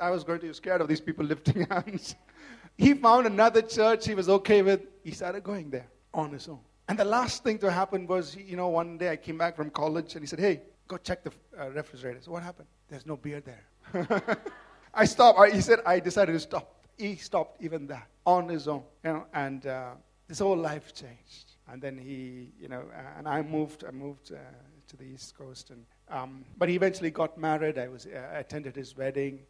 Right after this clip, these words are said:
and, uh, I think it was towards the end of last year, which is, like, a long time after that whole, all that journey. He sends me an email, and he sends me pictures of his kids, and, uh, just to let me know, and he's still strong in the faith and, and all of that.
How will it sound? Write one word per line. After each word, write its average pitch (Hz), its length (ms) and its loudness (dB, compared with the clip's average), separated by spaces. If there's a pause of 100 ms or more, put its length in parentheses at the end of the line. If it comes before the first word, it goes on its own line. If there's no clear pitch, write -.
(160)
and, 143 320 -10
uh, 139 260 -10
I 160 80 -12
think 247 180 -12
it 254 40 -10
was 180 140 -4
towards 175 240 -2
the - 80 -14
end 175 120 -8
of 131 120 -4
last 139 360 -10
year, 135 300 -6
which 151 160 -16
is, 127 140 -10
like, 123 160 -16
a 117 40 -12
long 165 840 -8
time 151 300 -14
after 139 360 -14
that 131 140 -14
whole, 139 280 -10 (240)
all 165 200 -18
that 139 180 -8
journey. 131 380 -16 (220)
He 139 100 -8
sends 143 360 -10
me 135 80 -10
an 131 80 -10
email, 127 320 -10 (280)
and 135 100 -14
he 127 60 -14
sends 143 220 -10
me 139 60 -16
pictures 131 320 -14
of 123 80 -18
his 127 180 -14
kids, - 540 -20
and, 123 240 -20
uh, 120 40 -20 (440)
just 151 220 -16
to 151 60 -20
let 151 180 -10
me 143 60 -6
know, 135 100 -10
and 151 140 -10
he's 131 120 -10
still 160 220 -8
strong 139 460 -8
in 131 60 -12
the 139 80 -6
faith 127 540 -12
and, 120 160 -18 (200)
and 131 200 -20
all 123 180 -16
of 123 140 -20
that. 123 180 -20